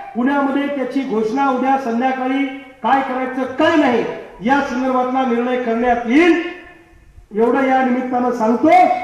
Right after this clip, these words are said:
आणि पुन्हा एकदा ऊसाच्या आणि दुधाच्या प्रश्नावर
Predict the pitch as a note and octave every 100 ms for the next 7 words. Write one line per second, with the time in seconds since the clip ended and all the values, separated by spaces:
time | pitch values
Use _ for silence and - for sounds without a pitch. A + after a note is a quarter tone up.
0 | - - A#3+ - A#3+ D4+ E4 B3+ B3 A3
1 | - - - G#3+ A3+ C4+ C4 C4 B3 B3
2 | A3+ A#3+ B3 B3 A#3+ A3+ A3 A#3+ C4+ F4+